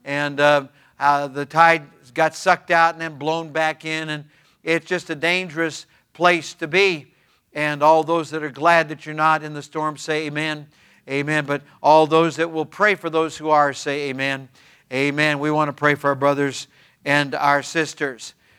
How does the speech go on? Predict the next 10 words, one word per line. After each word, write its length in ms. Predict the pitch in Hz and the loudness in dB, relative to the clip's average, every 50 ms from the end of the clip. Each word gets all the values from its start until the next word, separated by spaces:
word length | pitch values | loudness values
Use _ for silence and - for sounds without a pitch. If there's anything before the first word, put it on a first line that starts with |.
| _ _ _ | _ _ _
Now, 240 | 139 147 156 151 147 | -2 2 2 2 2
we 180 | 156 190 190 | 0 0 0
have 380 | 165 170 170 165 151 131 135 _ - 135 | 2 4 4 4 2 0 -8 _ -12 -2
good 180 | 127 175 190 175 | 0 0 0 2
weather. 480 | 156 151 151 143 139 127 139 156 170 - _ _ _ _ _ _ _ | 0 0 0 0 0 -2 -4 -6 -6 -8 _ _ _ _ _ _ _
It's 260 | - 151 151 151 - | -4 -4 -4 -4 -6
just 400 | - - 185 151 196 - - - | -2 2 2 2 2 2 -4 -10
turned 320 | - 185 202 190 170 156 156 | -6 -4 -2 -2 -2 -2 0
last 340 | 165 165 180 175 - - | 0 0 0 0 -4 -10
week 440 | - 170 180 165 135 110 - _ _ | -8 -6 -6 -6 -6 -10 -14 _ _